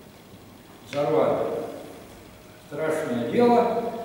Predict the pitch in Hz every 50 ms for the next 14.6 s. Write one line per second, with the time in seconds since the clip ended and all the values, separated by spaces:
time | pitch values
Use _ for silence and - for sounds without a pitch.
0 | - - - - - - - - 190 180 175 170 - - 175 - - 170 - -
1 | - - - 156 - - 220 226 226 220 - - 175 175 170 165 - 202 208 190
2 | 180 175 175 185 165 170 - - 269 269 247 - 277 277 - 285 - - 180 165
3 | - - - 277 277 147 - 131 - - - - - - 117 - - - - -
4 | - - - - - - - - 147 143 143 - - - - - - 165 160 -
5 | - 254 - - - - - - - - - - - - 175 170 180 180 185 196
6 | 202 202 202 202 - - 202 196 196 - - - - - - - - 165 170 165
7 | 165 - - - - - - - - - - - - - 214 214 - - - -
8 | - - - - - - - - - - - - - - - - - - - 175
9 | 180 - 123 120 110 - 107 107 - 107 - 107 104 104 101 101 92 90 85 95
10 | - - - - 120 120 117 117 - - - - - 165 180 196 190 196 - -
11 | - 190 - - - - - - - - 117 - - - 117 123 117 117 - 117
12 | 113 101 - 104 104 98 98 - 165 175 175 175 165 160 160 156 - 180 - -
13 | - - - - - - - - - - - - - - - - - - - -
14 | - - - - - 117 117 123 117 - 123